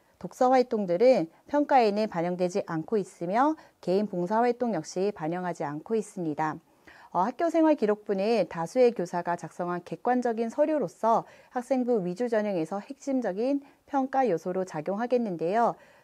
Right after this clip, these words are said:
특히나 자기소개서가 폐지되고 있고, 어, 면접이 축소되고 있는 상황에서 이 학교 생활 기록부의 평가 비중이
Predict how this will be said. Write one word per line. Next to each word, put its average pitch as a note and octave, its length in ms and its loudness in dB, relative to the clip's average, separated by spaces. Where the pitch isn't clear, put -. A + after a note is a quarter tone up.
특히나 A#3 600 2
자기소개서가 A#3+ 880 -2
폐지되고 A3+ 600 -4
있고, A#3 480 2
어, D#3 200 -2
면접이 G3 380 -2
축소되고 C4 560 0
있는 G#3+ 180 0
상황에서 A#3+ 720 -2
이 - 80 -6
학교 B3 360 -2
생활 C4+ 260 2
기록부의 A3 460 0
평가 A#3 340 -4
비중이 G3+ 580 -2